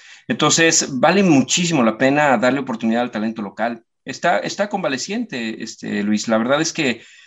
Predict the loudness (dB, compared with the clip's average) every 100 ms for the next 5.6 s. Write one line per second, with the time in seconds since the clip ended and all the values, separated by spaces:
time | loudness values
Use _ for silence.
0 | _ -2 0 0 0 2 4 4 2 0
1 | 2 2 2 2 2 2 0 -2 -2 -2
2 | -4 -4 -2 -2 -2 -6 -4 -8 -10 -8
3 | -8 -4 -4 -4 -6 -6 -6 -6 -6 -6
4 | -6 -6 -6 -10 -10 -10 0 2 4 2
5 | 2 0 2 2 0